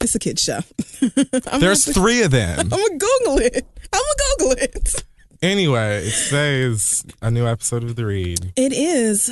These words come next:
Speaker 1: So welcome back to The Read. I am Adele's pre-sale ticket code that didn't work this morning, and I am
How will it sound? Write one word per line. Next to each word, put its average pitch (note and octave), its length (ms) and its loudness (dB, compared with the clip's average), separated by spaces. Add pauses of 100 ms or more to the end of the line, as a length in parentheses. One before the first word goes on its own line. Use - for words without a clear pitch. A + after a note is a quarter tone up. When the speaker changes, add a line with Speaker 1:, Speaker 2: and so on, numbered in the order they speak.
Speaker 1:
So A3+ 400 0
welcome G#3 320 -2
back G#3+ 300 -2
to A#3+ 180 -2
The G#3+ 100 0
Read. G#3+ 380 0
I G#3 500 -2
am G3 680 -2
Adele's F#3 600 -2
pre-sale G3 560 -4
ticket F#3 320 -8
code F3+ 460 -4
that F#3+ 220 -4
didn't - 260 -8
work F3+ 180 -12
this - 200 -4
morning, F3+ 300 -6
and - 120 -16
I G2+ 120 -14
am E3+ 300 -6